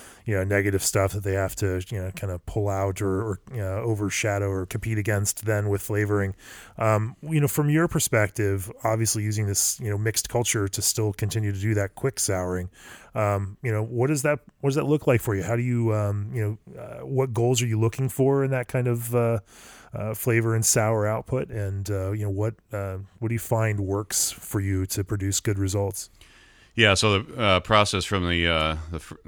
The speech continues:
Speaker 2: early days at the old brewery to what we do now, um, I mean, we see that P H drop so fast now. I mean, even, you know, same, same
Speaker 1: Yeah.
Speaker 2: day. But, uh, so u-, usually, let's say we do the mash today,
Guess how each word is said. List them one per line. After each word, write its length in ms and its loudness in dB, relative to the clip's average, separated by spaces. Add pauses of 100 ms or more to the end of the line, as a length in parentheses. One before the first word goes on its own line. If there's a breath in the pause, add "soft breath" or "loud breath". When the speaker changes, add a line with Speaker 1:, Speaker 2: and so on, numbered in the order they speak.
(140)
Speaker 2:
early 280 0
days 320 2
at 80 -10
the 120 -4
old 160 -2
brewery 280 0
to 160 -2
what 280 -6
we 100 -6
do 140 -2
now, 440 2 (160)
um, 500 -4 (540 soft breath)
I 40 -4
mean, 80 2
we 80 2
see 160 0
that 160 0
P 160 -2
H 200 0
drop 240 0
so 160 -4
fast 600 -2
now. 260 0
I 40 -4
mean, 340 -4
even, 400 -4
you 120 -2
know, 120 0
same, 640 0
same 280 4
Speaker 1:
Yeah. 60 0
Speaker 2:
day. 340 4
But, 160 -4 (480 loud breath)
uh, 400 2
so 180 -2
u-, 180 -2
usually, 420 0
let's 180 0
say 140 4
we 160 0 (240)
do 180 -2
the 80 -2
mash 400 0
today, 520 0